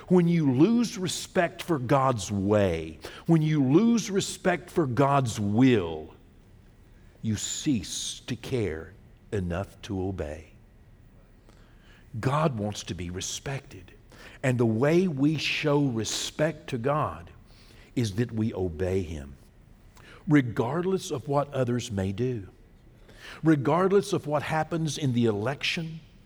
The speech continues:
in our nation, regardless what happens in our foreign policies, with our taxes,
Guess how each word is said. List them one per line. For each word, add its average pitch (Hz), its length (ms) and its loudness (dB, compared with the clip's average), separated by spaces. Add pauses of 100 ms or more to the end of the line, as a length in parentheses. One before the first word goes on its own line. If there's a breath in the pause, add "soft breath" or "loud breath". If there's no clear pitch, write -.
(580 loud breath)
in 139 120 4
our 110 180 2
nation, 139 540 -2 (340 loud breath)
regardless 175 760 2
what 165 160 -2
happens 160 600 -2
in 135 160 -2
our 117 160 0
foreign 165 540 -2
policies, 156 600 -6 (720 loud breath)
with 165 260 4
our 117 200 2
taxes, - 960 -8